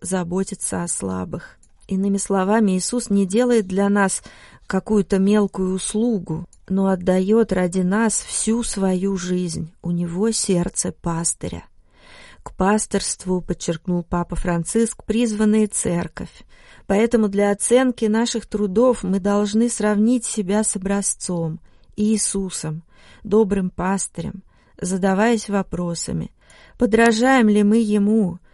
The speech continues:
пьем ли из молитвенных источников, чтобы наши сердца были созвучны его сердцу? Близость с ним является душой любого апостольства, ведь сам Господь ясно сказал ученикам:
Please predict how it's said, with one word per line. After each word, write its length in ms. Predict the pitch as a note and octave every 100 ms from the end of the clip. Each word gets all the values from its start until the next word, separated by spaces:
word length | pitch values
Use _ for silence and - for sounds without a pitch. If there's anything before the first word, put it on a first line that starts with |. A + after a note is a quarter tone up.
| - - -
пьем 460 | G3 G#3 A#3 B3+
ли 180 | A#3+ A3+
из 240 | - A3+ G3+
молитвенных 840 | G#3+ G#3+ A#3 A#3+ G#3+ A3 G#3+ G#3+
источников, 880 | G3 - G#3+ G3+ - F#3 F3+ F#3 -
чтобы 300 | - F#3 F#3+
наши 300 | G#3 G#3+ G3+
сердца 500 | - G3+ - A3+ A3+
были 180 | G#3+ G3+
созвучны 720 | - F#3+ F#3 G3+ A#3 - A3
его 480 | G#3+ G#3 F#3+ G3+ A#3+
сердцу? 800 | - - G3 F#3 F#3 - - - - - - - - - - -
Близость 540 | G3 G#3+ C4 A3 A3
с 140 | - G#3+
ним 220 | A#3 A#3+
является 560 | G#3 G3 A3 A3+ -
душой 440 | G3 G#3 - B3+ B3+
любого 560 | A3+ G3 A#3 A#3 A3+
апостольства, 880 | A3 - G3+ F#3 - E3+ - F3+ F3+ _ _ - - -
ведь 240 | F#3+ F#3+
сам 340 | - G#3 A3 G#3
Господь 600 | G3 G3 - A#3 A#3 G#3
ясно 420 | G3+ A3+ A#3+ A3
сказал 540 | - G3+ G3+ G3+ G3+
ученикам: 800 | F#3 - G3 F#3 - F#3+ F#3 F#3